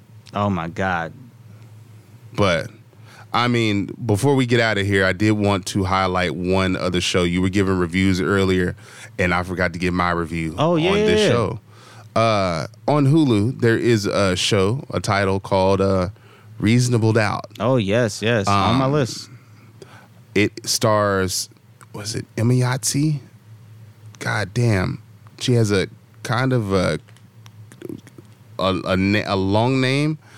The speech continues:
Speaker 2: or I don't wanna mispronounce it. Pull that up for me, dog.
Speaker 1: Yeah.
Speaker 2: Uh, but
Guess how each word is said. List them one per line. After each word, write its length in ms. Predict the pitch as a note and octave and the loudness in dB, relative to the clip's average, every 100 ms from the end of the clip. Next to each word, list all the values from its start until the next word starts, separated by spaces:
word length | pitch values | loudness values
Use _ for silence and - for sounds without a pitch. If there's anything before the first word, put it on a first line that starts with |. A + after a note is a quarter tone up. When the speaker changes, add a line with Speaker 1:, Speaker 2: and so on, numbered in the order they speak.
| - - | -20 -8
Speaker 2:
or 100 | - | -2
I 120 | G2+ | -2
don't 200 | F#2 B2 | 0 0
wanna 160 | B2 B2+ - | 0 -2 -2
mispronounce 840 | A2+ A#2 - A2 G#2+ G#2 F#2+ - | 0 0 0 -2 0 0 -2 -4
it. 220 | E2 - - - - - - | -8 -10 -16 -20 -20 -12 -2
Pull 120 | D3 | 2
that 120 | C#3 | 2
up 120 | A2+ | 2
for 140 | G2+ G2 | 0 0
me, 100 | F#2 | 2
dog. 480 | F#2 F#2+ - G2+ | 2 0 -2 -6
Speaker 1:
Yeah. 400 | G2 G2 F#2 F2 F2 - - - - - | -4 -2 -2 -4 -6 -12 -18 -18 -18 -4
Speaker 2:
Uh, 440 | G2+ F#2+ F2 - - - - | 0 0 -2 -6 -12 -18 -4
but 500 | A2 F3 A#2 - - | 0 2 0 -6 -16